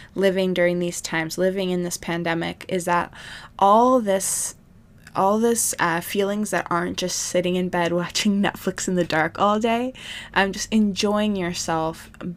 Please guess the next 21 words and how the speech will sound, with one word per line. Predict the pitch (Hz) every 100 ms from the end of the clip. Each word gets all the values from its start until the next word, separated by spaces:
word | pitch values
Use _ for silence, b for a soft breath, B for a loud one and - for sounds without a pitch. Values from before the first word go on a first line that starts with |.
| -
um, | 185 175 175 -
keeping, | - 226 226 226 226 220 208 - - - -
uh, | 180 175
social | - 202 202 214 202
connections | - 185 185 - 196 185
alive | 180 180 170 175
without | 151 175 175 -
seeing | - 185 185
the | 175
people | 175 180 175 175
in | 165
person, | 170 180 175 - 160 156 165 B B B B -
keeping | 233 220 220
your | 208 202
business | 190 190 185 175
alive, | 180 180 175 165 165 165 - B B
feeling | - 233 233 214
good | 175 180
about | 196 190 180
yourself, | 185 175 - 170 170 170 -
self-care, | - 208 214 - - 175